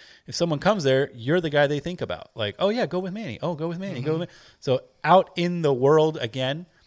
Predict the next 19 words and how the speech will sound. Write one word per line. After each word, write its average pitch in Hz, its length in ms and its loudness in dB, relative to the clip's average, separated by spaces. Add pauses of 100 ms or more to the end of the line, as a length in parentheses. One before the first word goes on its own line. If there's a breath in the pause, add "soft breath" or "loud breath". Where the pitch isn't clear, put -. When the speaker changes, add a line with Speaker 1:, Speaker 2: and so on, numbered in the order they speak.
(160 soft breath)
Speaker 1:
And 135 140 -8
part 160 220 2
of 156 100 2
that, 143 180 4
too, 190 180 -2
was, 151 160 -4
like, 131 300 0 (260)
"I 147 60 -8
do 151 160 -10
need 117 160 -12
that 92 100 -6
website. 92 460 -10 (160)
Like, 104 260 -8
I 117 80 -8
do 139 140 -10
need 127 160 -12
something." 104 560 -10
And 113 140 -8
it, - 100 -12